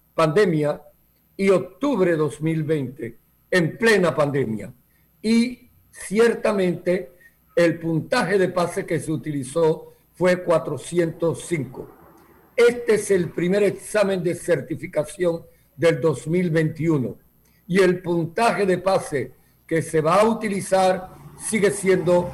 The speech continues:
cuatrocientos cinco. Así que en ningún momento se ha aplicado o se va a aplicar un puntaje inferior a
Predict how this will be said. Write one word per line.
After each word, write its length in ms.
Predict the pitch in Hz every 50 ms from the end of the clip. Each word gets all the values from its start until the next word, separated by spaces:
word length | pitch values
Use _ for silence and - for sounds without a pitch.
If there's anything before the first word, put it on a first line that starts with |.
| - - 131 -
cuatrocientos 920 | 165 170 160 156 - 151 147 131 - - 180 180 170 170 - - 160 131
cinco. 480 | - - 185 147 120 - - 113 - - _ _ _ _ _
Así 280 | - 165 - - 214 -
que 280 | - 214 214 214 - -
en 280 | - 226 214 214 208 208
ningún 520 | 208 208 202 196 165 214 294 277 254 240
momento 720 | 240 226 214 196 185 175 160 - - 160 160 - - - - _ _ _ _ _ _ _ _
se 160 | - - 190 202
ha 80 | 202
aplicado 720 | 196 202 202 190 185 - 208 190 190 185 185 185 185 185 -
o 100 | - 190
se 180 | 185 - - 180
va 120 | 175 190
a 60 | 208 202
aplicar 680 | 196 175 165 - - 180 170 151 127 - - - _ _ _ _ _ _ _
un 160 | 208 208 202
puntaje 720 | 202 196 190 175 - - 185 170 135 151 175 180 165 - - _ _ _ _ _
inferior 1040 | - 254 226 220 214 180 - - - 196 196 175 180 180 180 165 147 135 127 131 - - - _ _ - - _ _ _ _ -
a 520 | 175 175 175 175 175 175 - - -